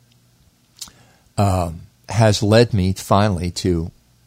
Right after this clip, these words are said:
connecting all the way back deeply to that and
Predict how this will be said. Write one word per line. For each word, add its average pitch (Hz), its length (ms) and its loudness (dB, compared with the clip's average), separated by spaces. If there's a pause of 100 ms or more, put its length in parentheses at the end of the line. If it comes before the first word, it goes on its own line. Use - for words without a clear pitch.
(580)
connecting 110 640 -2
all 90 220 2
the 101 60 0
way 95 160 4
back 87 440 -2
deeply 85 440 0
to 90 140 -6
that 82 340 -8
and 92 460 -2